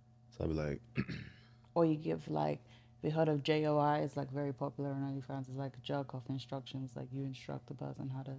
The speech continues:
Speaker 2: jerk off their dick. And then you count them down. Like, they can't come until you count them down.
Speaker 1: <laughs>
Speaker 2: It's a big thing on OnlyFans. They love it. <clears throat>
Speaker 1: But, what, you going live on OnlyFans and doing this?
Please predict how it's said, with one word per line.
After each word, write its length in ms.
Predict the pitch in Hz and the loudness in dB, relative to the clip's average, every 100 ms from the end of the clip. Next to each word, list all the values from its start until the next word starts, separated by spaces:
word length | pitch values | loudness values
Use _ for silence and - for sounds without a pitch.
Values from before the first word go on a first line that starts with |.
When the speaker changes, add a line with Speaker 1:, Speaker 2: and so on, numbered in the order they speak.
| - - | -10 -8
Speaker 2:
jerk 160 | 143 139 | -6 -6
off 80 | 139 | -6
their 140 | - | -6
dick. 160 | - - - - - - - - - - - | -6 -8 -12 -20 -20 -20 -20 -20 -20 -16 0
And 100 | 151 | 4
then 100 | 147 | 6
you 60 | 139 | 4
count 320 | - 139 - | 2 0 2
them 140 | 143 | 2
down. 480 | 139 135 135 139 139 - - - - - - - - - - - - | 4 2 0 -2 -4 -10 -20 -20 -20 -20 -20 -20 -20 -20 -20 -20 2
Like, 160 | 147 156 | 6 6
they 80 | 143 | 6
can't 280 | 175 156 - | 6 4 4
come 300 | 151 143 139 | 4 6 6
until 300 | 139 - 139 | 4 0 -4
you 80 | 131 | 0
count 240 | 151 139 | 2 4
them 160 | 139 139 | 4 2
down. 260 | 139 139 - - - - - - - - - | 2 -2 -6 -20 -20 -20 -20 -20 -20 -20 2
Speaker 1:
<laughs> 120 | 127 113 95 - - | 4 4 2 -4 0
Speaker 2:
It's 180 | 190 214 | 4 6
a 60 | |
big 280 | 175 185 175 | 10 8 10
thing 180 | 208 208 | 8 12
on 80 | 196 | 12
OnlyFans. 380 | 190 196 170 156 | 12 12 8 10
They 120 | 165 | 10
love 220 | 175 196 | 12 12
it. 180 | 160 - - - - - - - - - - - - - | 10 4 -8 -20 -20 -20 -20 -20 -20 -20 -20 -20 -20 0
<clears throat> 280 | - - - 269 226 196 | 4 6 8 10 12 10
Speaker 1:
But, 220 | 175 - - - - - | 8 6 2 -14 -10 -2
what, 160 | 95 | 2
you 60 | 104 | 6
going 180 | 98 82 | 6 8
live 200 | 98 113 | 6 6
on 140 | 113 | 4
OnlyFans 200 | 113 120 113 | 4 4 2
and 60 | 117 | 2
doing 160 | 123 | 2
this? 140 | 127 | 0